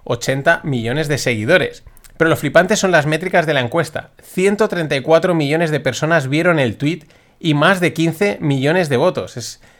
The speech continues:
una barbaridad. Simplemente un tweet, lo que el conseguir tantos votos, o sea, tanta acumulación de gente para votar, es, estadísticamente es buenísimo. Y siguiendo con los despidos, primeros despidos,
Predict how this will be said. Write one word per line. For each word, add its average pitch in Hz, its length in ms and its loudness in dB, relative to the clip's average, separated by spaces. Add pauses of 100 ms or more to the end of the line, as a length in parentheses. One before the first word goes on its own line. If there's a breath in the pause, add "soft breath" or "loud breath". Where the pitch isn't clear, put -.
(200 soft breath)
una 180 100 2
barbaridad. 139 600 2
Simplemente 180 460 0
un 127 140 2
tweet, 202 320 -2
lo 139 140 -4
que 131 160 -4 (100)
el 123 400 -10 (140)
conseguir 143 460 -4
tantos 175 360 2
votos, 147 400 -4
o 120 40 -14
sea, 113 200 -8
tanta 147 400 0
acumulación 147 640 -2
de 156 80 -2
gente 156 180 -2
para 135 120 2
votar, 127 300 0
es, 123 200 -8
estadísticamente 135 760 -4
es 147 60 -4
buenísimo. 123 580 -4 (2000 soft breath)
Y 160 100 0
siguiendo 185 280 6
con 233 80 10
los 202 140 6
despidos, 175 640 2 (100)
primeros 170 340 4
despidos, 208 560 4